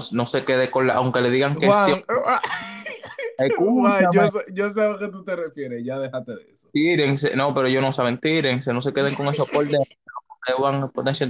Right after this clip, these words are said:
Speaker 1: están pensando de que mierda, y si yo pude bregar ahí.
Speaker 2: Ay,
Speaker 1: Vale,
Speaker 2: Dios
Speaker 1: vale.
Speaker 2: mío. Ok.
Speaker 1: Y mujeres, ustedes pueden tirarle a uno también. Sigue, Samuel.
Speaker 2: Ok, ok. Eh, ¿tú tienes alguna fobia, Juan?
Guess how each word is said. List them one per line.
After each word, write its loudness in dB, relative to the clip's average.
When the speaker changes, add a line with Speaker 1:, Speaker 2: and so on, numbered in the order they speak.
Speaker 1:
están 0
pensando 0
de 0
que -2
mierda, 2
y 2
si -2
yo 0
pude 2
bregar 2
ahí. 0
Speaker 2:
Ay, -4
Speaker 1:
Vale, 2
Speaker 2:
Dios -4
Speaker 1:
vale. -4
Speaker 2:
mío. -10
Ok. 4
Speaker 1:
Y 4
mujeres, -4
ustedes 2
pueden 2
tirarle 2
a 2
uno 2
también. 2
Sigue, 2
Samuel. 0
Speaker 2:
Ok, 4
ok. 0
Eh, 2
¿tú -4
tienes 4
alguna 2
fobia, -12
Juan? -18